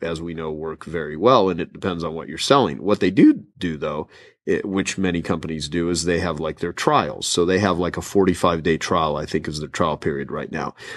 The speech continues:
where you can use Basecamp as an example. And so people can sign up for free. You know, there's not some big major call to action. I mean, they use testimonials and they have really cool videos explaining how it works. I think they do a really good job of educating people of what, what it'll do for them and all that,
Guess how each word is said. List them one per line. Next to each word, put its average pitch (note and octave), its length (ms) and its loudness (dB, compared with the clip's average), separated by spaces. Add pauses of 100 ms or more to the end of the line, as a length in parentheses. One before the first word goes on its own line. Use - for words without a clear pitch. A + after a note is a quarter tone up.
(160)
where E2+ 160 4
you D#2 160 2
can E2 240 2
use E2 440 2 (160)
Basecamp F#2+ 640 4
as D2 160 -4
an D2 60 -6
example. C#2+ 580 -8 (480)
And E2+ 360 2
so F2 400 6
people E2+ 320 2
can F#2 100 2
sign D#2+ 240 2
up D#2+ 80 -2
for - 140 0
free. A2+ 360 4
You C#2 60 -4
know, C#2+ 140 -4
there's E2 180 -2
not E2+ 260 0
some E2 460 0
big D#2+ 380 -2
major E2+ 420 2
call F2 240 4
to E2 80 2
action. D#2+ 480 0
I E2 80 0
mean, D#2+ 180 0
they D#2+ 100 4
use D#2+ 580 2 (160)
testimonials E2 1000 4
and D2 380 -6
they D#2 320 2
have E2 260 -2
really D#2+ 240 2
cool F#2 220 4
videos F2 560 6
explaining E2 500 0
how D#2+ 200 -4
it C2+ 40 -6
works. F#2+ 380 4
I E2 80 -2
think D#2+ 180 -4
they D#2+ 80 -2
do D2+ 160 -4
a D2 40 -4
really D2+ 240 -2
good D2+ 160 -6
job D#2+ 260 -4
of C#2+ 100 -10
educating G2+ 560 6
people F2+ 320 2
of D#2 80 -2
what, D2+ 220 -6
what D#2+ 160 -4
it'll D2 180 -6
do B2 240 6
for A#2+ 140 2
them G2+ 180 2
and E2+ 100 -4
all D#2+ 120 -4
that, D2+ 220 -10